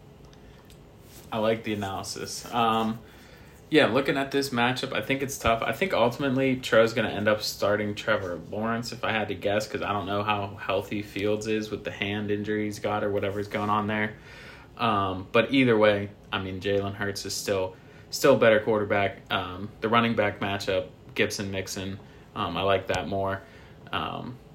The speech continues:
I think Mooney versus Detroit, you know, regardless of the quarterback, you should be able to get some points. That defense just isn't that good.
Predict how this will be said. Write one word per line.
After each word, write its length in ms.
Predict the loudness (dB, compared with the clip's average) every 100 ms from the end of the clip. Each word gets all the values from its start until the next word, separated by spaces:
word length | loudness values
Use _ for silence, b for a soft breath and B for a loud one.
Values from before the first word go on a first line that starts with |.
| -20 -18 -12 0
I 80 | 0
think 280 | 4 2
Mooney 540 | 4 4 4 2 -2 -6 0
versus 300 | 2 2 -4
Detroit, 520 | -6 2 4 4 2
you 140 | -4 -4
know, 120 | -2
regardless 640 | -2 0 4 4 2 0
of 80 | -4
the 80 | -4
quarterback, 720 | -2 0 0 0 0 0 -4
you 80 | -10
should 420 | -8 -2 0 0
be 160 | 2 2
able 140 | 2
to 80 | 0
get 160 | -2
some 160 | -2 -6
points. 360 | -6 -8 -4 -2
That 160 | -2
defense 380 | -4 -4 -6 -8
just 220 | -10 -6
isn't 300 | -4 -4 -4
that 260 | -4 -4 -4
good. 320 | -2 -2 -4